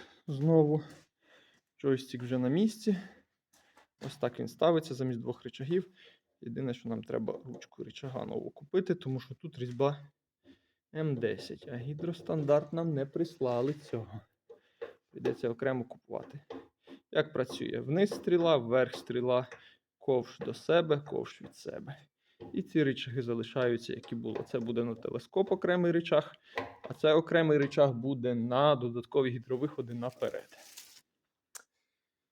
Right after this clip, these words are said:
Так, збираємо потрохи вже остаточно. Рульова колонка стоїть, дозатор стоїть. Ось так само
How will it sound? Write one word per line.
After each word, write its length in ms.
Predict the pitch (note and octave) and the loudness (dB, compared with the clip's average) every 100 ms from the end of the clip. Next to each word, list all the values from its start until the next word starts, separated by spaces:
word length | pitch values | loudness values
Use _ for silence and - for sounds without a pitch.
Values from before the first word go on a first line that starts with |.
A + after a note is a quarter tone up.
| _ _ _ _ _ _ | _ _ _ _ _ _
Так, 280 | F3+ D3 D3+ | 6 6 4
збираємо 520 | C3+ F#3+ G#3 F#3 F3 | 4 8 10 10 8
потрохи 380 | E3 F3 E3 D#3 | 6 6 6 4
вже 360 | C#3+ D#3 C#3+ - | 8 8 8 0
остаточно. 840 | D#3 - D3 - A3+ - A3 G#3 - - _ _ _ _ _ _ _ _ _ _ - - _ _ - A#2 | 0 0 4 8 8 8 4 4 -2 -16 _ _ _ _ _ _ _ _ _ _ -20 -20 _ _ -20 -8
Рульова 420 | C#3 C#3+ D3 C#3 | 0 6 8 8
колонка 480 | C#3+ D3 C#3+ C3+ C3+ | 6 6 4 4 -2
стоїть, 580 | B2 - C#3 E3+ F#3+ - - | -8 -6 -4 -2 -4 -8 -6
дозатор 460 | C3 C3+ C#3+ C#3 | 0 4 4 4
стоїть. 560 | - - C3+ F3 G3 - - - _ - - _ _ _ _ _ _ _ _ - | -6 -4 2 2 2 -4 -12 -20 _ -20 -20 _ _ _ _ _ _ _ _ -8
Ось 240 | C3 - | -6 -6
так 180 | B2+ A#2+ | -6 -2
само 400 | - B2 A#2+ | 2 2 2